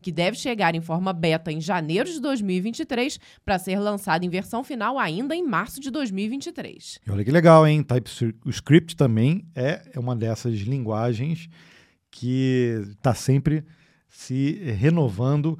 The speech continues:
Speaker 2: fazendo coisas diferentes, novas. Eu confesso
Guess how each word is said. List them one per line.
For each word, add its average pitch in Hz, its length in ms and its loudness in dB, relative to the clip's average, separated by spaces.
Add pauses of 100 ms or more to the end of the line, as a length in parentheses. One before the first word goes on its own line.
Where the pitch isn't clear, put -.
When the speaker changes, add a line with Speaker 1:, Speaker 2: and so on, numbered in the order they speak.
(160)
Speaker 2:
fazendo 127 340 2
coisas 135 640 4
diferentes, 135 720 0
novas. 147 680 6 (360)
Eu 147 320 4
confesso 135 760 -2